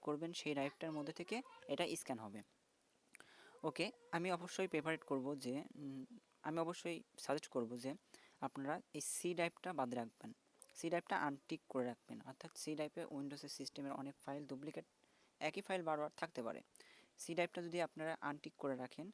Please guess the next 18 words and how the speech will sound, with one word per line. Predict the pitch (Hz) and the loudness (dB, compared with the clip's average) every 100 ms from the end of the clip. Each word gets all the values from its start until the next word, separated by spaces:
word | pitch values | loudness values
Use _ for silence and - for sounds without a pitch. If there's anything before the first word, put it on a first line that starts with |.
| - _ - | -14 _ -6
সুবিধা | 156 160 | -2 0
হবে | 160 156 - | -2 -4 -2
কি, | |
আপনাদের | 160 135 139 139 135 | -2 0 -6 -4 -4
উইন্ডোজের | 147 156 - - | -4 -6 -8 -4
অনেক | 143 151 - | -4 -4 -2
ফাইল | 151 139 | -2 -2
আছে, | 139 190 247 _ _ - | -6 -10 -12 _ _ -6
একই | 156 - | -6 -4
ফাইল | 160 156 | -4 0
বারবার | 143 139 143 | 0 0 -4
থাকতে | 156 - 120 | -6 -6 -8
পারে, | 120 117 | -8 -6
সেগুলা | 143 143 143 | -6 -2 -2
যদি | 139 135 | -2 -4
ডিলিট | 131 147 175 | -4 -4 -6
হয় | 220 _ _ _ _ - _ _ 147 | -10 _ _ _ _ -20 _ _ -2
বিভিন্ন | 151 | 0